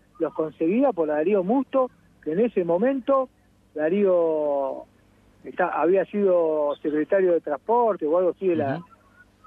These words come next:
Speaker 1: de la, o director de la terminal, y de onda me conseguía. ¿Está bien? Eso, o cuando estaban los Brugueras, sí, un año me hicieron,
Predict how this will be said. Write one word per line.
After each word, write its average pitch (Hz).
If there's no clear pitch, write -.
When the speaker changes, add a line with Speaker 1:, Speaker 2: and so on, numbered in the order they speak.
Speaker 1:
de 143
la, 143
o 135
director 151
de 175
la 147
terminal, 185
y 160
de 165
onda 277
me 156
conseguía. 143
¿Está 113
bien? 214
Eso, 233
o 151
cuando 151
estaban 196
los 220
Brugueras, 254
sí, 220
un 185
año 220
me 190
hicieron, 165